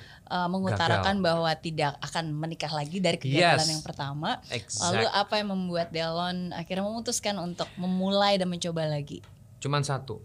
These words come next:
Speaker 1: Mhm.
Speaker 2: aku nggak bisa hidup seorang diri.
Speaker 1: Hmm.
Speaker 2: Pada saat itu mungkin emosional ada dalam pikiran. Wah, nggak mau. Karena apa? Aku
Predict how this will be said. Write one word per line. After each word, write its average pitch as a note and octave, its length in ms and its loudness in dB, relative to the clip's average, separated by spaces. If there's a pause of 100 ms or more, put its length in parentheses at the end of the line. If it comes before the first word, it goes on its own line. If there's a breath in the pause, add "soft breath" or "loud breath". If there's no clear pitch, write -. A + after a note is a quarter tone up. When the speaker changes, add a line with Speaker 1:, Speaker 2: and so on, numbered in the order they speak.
Speaker 1:
Mhm. E3 220 -8 (280)
Speaker 2:
aku C#3 180 -6
nggak C3 200 2
bisa A2 120 -2
hidup G#2+ 180 -2
seorang G#2+ 300 -2
diri. F#2 240 -4 (520)
Speaker 1:
Hmm. F3+ 520 -4 (360)
Speaker 2:
Pada A2+ 180 -2
saat A#2 240 -4
itu B2 240 -6
mungkin C3+ 340 -4
emosional C3+ 840 0
ada A#2+ 440 0 (200)
dalam A2 260 -2
pikiran. G#2+ 460 -4 (580 loud breath)
Wah, - 300 -6
nggak A#2+ 160 0
mau. C3+ 180 0
Karena D#3 300 -2
apa? D3+ 220 -10
Aku - 440 -6